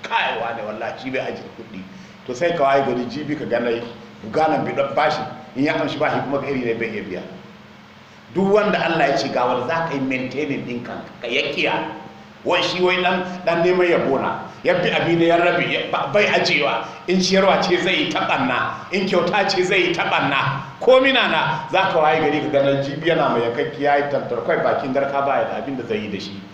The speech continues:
Kuma in kai rashin sa'a iri ne, duk da Allah ya aza shi da shawara, ya kibinta, in abin kai shiga hannu ne ka halaka.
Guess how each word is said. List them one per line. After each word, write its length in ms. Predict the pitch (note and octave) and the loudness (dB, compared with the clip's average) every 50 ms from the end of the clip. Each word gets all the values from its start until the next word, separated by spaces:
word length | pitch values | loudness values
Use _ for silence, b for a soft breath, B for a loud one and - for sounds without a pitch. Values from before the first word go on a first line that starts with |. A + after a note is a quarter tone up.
| B B B - | B B B -4
Kuma 160 | - F#3 F#3 F#3 | 0 2 2 4
in 160 | F#3+ G#3 G#3 | 2 2 2
kai 160 | G#3 G#3+ G3+ | 2 2 4
rashin 280 | G#3 G#3+ - F#3 F3 D3+ | 4 2 2 0 0 0
sa'a 300 | E3 F#3 F3 E3 D#3+ E3+ | 0 0 0 0 0 0
iri 160 | E3+ D#3 C#3+ C3+ | 0 2 2 0
ne, 140 | C3 C3+ | 0 0
duk 140 | C3+ F3 - F#3 | -2 -2 -2 -2
da 120 | - - F#3 | -2 -2 0
Allah 200 | F3 E3+ E3 D#3+ | 0 2 2 2
ya 160 | - - - | 2 0 0
aza 160 | E3 D#3 C3 | 0 0 0
shi 100 | - C3+ C3+ | 0 -2 -4
da 20 | C3 - | -4 -2
shawara, 400 | C#3 C#3 C#3 C3+ C3+ - - - - - - | -2 0 2 2 0 0 0 -2 -6 -6 -4
ya 80 | C#3+ E3 E3 | -2 -2 0
kibinta, 640 | D#3+ - F3 E3+ E3 C3+ - - A#2+ G#2+ C3+ - - - | 0 0 0 0 0 0 0 0 0 0 -2 -2 -4 -4
in 80 | F3+ G#3+ | -2 0
abin 260 | F#3 F3 E3+ E3 D#3+ | 0 0 0 0 0
kai 80 | E3+ - | 0 0
shiga 220 | - - - B2+ - | -2 -2 -4 -4 -2
hannu 160 | C#3 C3+ C3 | -2 -2 -2
ne 120 | C3+ B2+ A#2+ | -2 -2 -2
ka 100 | B2+ C3 | -2 -4
halaka. 320 | - A2 G#2 F#2 - - | -4 -4 -6 -6 -8 -10